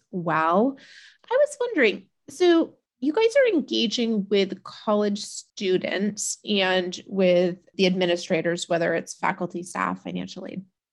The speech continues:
Are you doing anything to engage with students throughout the shopping process for college? So students who are in the high school space to, to kind of get a pulse on where they are?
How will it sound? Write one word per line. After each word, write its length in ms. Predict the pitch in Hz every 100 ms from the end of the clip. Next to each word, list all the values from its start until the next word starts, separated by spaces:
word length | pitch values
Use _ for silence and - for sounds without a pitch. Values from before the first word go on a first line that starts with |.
| _
Are 60 | 285
you 180 | 302 359
doing 280 | 294 330 480 453
anything 640 | 190 196 196 208 202 202 202
to 180 | -
engage 680 | 185 180 175 180 175 175 180
with 180 | 180 180
students 520 | - 196 185 175 - - _
throughout 280 | - 196 185
the 80 | 185
shopping 600 | 180 - 160 165 185 202
process 760 | - - 170 147 185 220 240 -
for 140 | 262
college? 440 | 262 247 240 247
So 280 | - 202 190
students 480 | 190 - 220 202 208
who 120 | 208
are 80 | 185
in 200 | 196 190
the 60 | 185
high 280 | - -
school 320 | 190 - 262 285
space 600 | - 302 330 359 - - -
to, 240 | 247 208
to 120 | - 202
kind 280 | - 196
of 200 | 196 190
get 400 | - 180 185 180 _ _ -
a 80 | 202
pulse 480 | - 202 190 190
on 160 | 208 185
where 180 | 175 175
they 220 | 156 156
are? 320 | 170 226 269